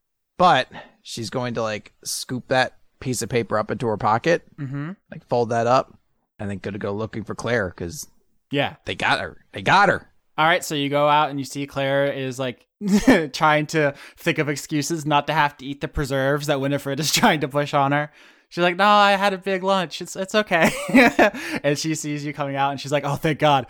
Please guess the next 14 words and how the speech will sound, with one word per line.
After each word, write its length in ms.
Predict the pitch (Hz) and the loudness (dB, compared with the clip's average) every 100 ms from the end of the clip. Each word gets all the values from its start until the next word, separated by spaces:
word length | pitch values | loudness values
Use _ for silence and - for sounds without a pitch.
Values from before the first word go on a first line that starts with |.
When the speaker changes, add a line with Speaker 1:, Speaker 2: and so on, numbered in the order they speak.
| - - | -12 -8
Speaker 2:
And 140 | 135 | -6
she, 140 | - 156 | -2 0
like, 220 | 143 143 - 185 | 0 0 -2 -2
<laughs> 200 | 220 - | -4 -4
gets 240 | 160 147 | -6 -4
up 140 | 143 143 | -4 -4
and, 100 | 139 | -6
like, 160 | 131 | -6
runs 220 | 131 135 135 | -6 -6 -6
away, 220 | 127 127 | -6 -6
knocking 300 | 117 123 135 | -6 -6 -6
over 260 | 131 127 123 | -8 -6 -8
a 80 | 123 | -8
chair 440 | - 120 117 117 | -8 -8 -8 -10